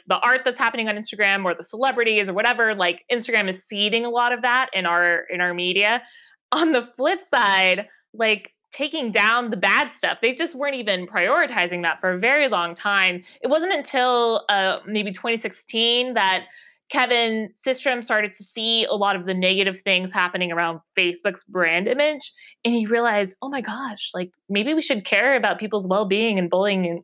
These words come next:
and things like that." It, it really was, like, a wake-up call that came in part from Taylor Swift. Like, it was a really, it was a transition for him wanting to have, like,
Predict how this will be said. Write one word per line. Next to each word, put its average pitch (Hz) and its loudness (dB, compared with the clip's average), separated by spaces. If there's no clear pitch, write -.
and 170 -4
things 214 -2
like 180 0
that." 190 2
It, 233 2
it 226 -10
really 262 2
was, 226 0
like, 220 0
a 196 2
wake-up 226 0
call 214 0
that 196 -2
came 226 -2
in 196 -2
part 208 0
from 185 -6
Taylor 196 -2
Swift. 208 -2
Like, 226 2
it 233 4
was 254 2
a 240 2
really, 262 0
it 220 -4
was 214 -4
a 220 0
transition 226 0
for 214 2
him 214 2
wanting 226 2
to 233 -4
have, 214 0
like, 180 0